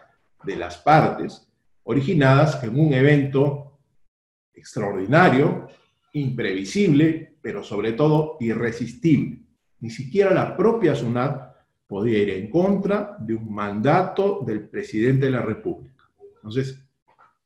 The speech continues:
esa es una situación importante que nos, a nosotros nos tiene que abrir el panorama y entender por qué no es posible conducir un procedimiento cuando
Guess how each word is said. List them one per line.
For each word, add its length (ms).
esa 480
es 160
una 180
situación 360
importante 960
que 100
nos, 260
a 40
nosotros 340
nos 160
tiene 280
que 400
abrir 420
el 160
panorama 540
y 100
entender 540
por 260
qué 540
no 140
es 140
posible 880
conducir 560
un 120
procedimiento 880
cuando 840